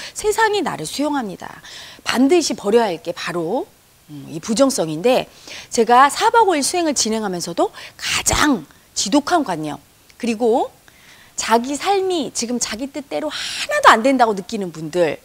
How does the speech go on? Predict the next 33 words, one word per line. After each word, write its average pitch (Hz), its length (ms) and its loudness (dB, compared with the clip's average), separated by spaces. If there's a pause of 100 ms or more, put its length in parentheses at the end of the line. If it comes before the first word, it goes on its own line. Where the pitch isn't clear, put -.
동영상을 196 500 -4
보시는 185 360 -4
분 156 120 -8
중에 151 220 -10 (420)
부정성이 240 720 0
아주 254 420 0
심하다고 349 500 -4
보시면 165 380 -10
돼요. 135 220 -20 (420)
왜? 175 180 -2 (640)
내가 294 600 10 (320)
얼마나 403 640 8
말을 220 300 6
안 185 160 4
들어주면 165 560 2 (400)
세상도 494 460 6
내 233 160 10
말을 339 280 6
하나도 571 680 4
안 220 160 8
들어주는 208 420 2
거예요. 147 300 -2
내 226 160 10
자식도 247 480 2
내 214 100 2
뜻대로 214 380 0
안 190 160 4
되고 202 240 -2
돈도 247 400 -2
나한테 214 280 0
하나도 269 380 0
안 196 140 4
오고 226 260 -6